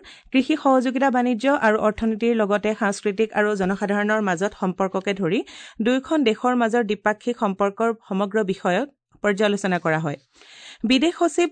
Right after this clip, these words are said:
বিক্ৰম মিশ্ৰী আৰু ইৰাণৰ উপ বিদেশ মন্ত্ৰী মাজিদ তখত ৰান-, ৰাৱানচিয়ে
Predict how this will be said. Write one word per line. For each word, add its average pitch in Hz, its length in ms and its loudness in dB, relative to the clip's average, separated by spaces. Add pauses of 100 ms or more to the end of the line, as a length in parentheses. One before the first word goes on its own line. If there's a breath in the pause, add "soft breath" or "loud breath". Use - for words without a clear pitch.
(140)
বিক্ৰম 254 400 0
মিশ্ৰী 233 280 0 (180)
আৰু 220 120 6 (120)
ইৰাণৰ 233 340 4 (100)
উপ 202 100 -2 (140)
বিদেশ 214 260 0
মন্ত্ৰী 220 300 0 (100)
মাজিদ 196 240 0 (120)
তখত 220 220 0 (140)
ৰান-, 190 280 0 (180)
ৰাৱানচিয়ে 202 540 2